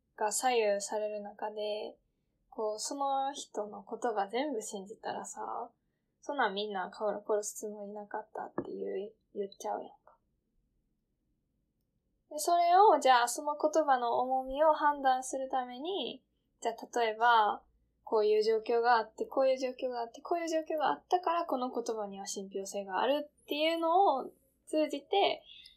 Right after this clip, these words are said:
判断してると思うね。だから、うーん、特例なんかな。その殺人っていうか、事件の時は推察せざるを得ない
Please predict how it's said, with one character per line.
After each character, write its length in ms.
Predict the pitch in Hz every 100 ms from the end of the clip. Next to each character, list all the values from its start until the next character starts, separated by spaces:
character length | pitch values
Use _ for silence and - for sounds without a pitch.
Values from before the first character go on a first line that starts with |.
| _ _ _ _ _
判 280 | - 208 190
断 220 | 185 190
し 100 | -
て 120 | -
る 100 | 196
と 140 | -
思 200 | 202 196
う 40 | 208
ね。 200 | 220 226 _ _ _ _ _ _
だ 80 | -
か 140 | 226
ら、 440 | 220 220 208 214 - _ _ _ _
う 40 |
ー 440 | 233 233 226 226 226
ん、 40 | -
特 280 | 302 359
例 180 | 370 427
な 120 | 440 285
ん 80 |
か 140 | 262 220
な。 440 | 208 214 208 202 - _ - _ _ _ _ _
そ 160 | - 220
の 120 | 208
殺 340 | 214 269 277 269
人 280 | 294 294 294
っ 20 | _ _
て 80 | -
い 40 | 202
う 40 |
か、 200 | - -
事 120 | - 302
件 320 | 339 320 302 - - _ _
の 100 | 262
時 380 | 269 277 269 254
は 380 | 302 262 202 -
推 240 | - 214
察 320 | 208 233 - 233
せ 180 | 226
ざ 160 | 220 240
る 140 | 214
を 40 | 185
得 140 | 190
な 160 | 196 185
い 140 | 214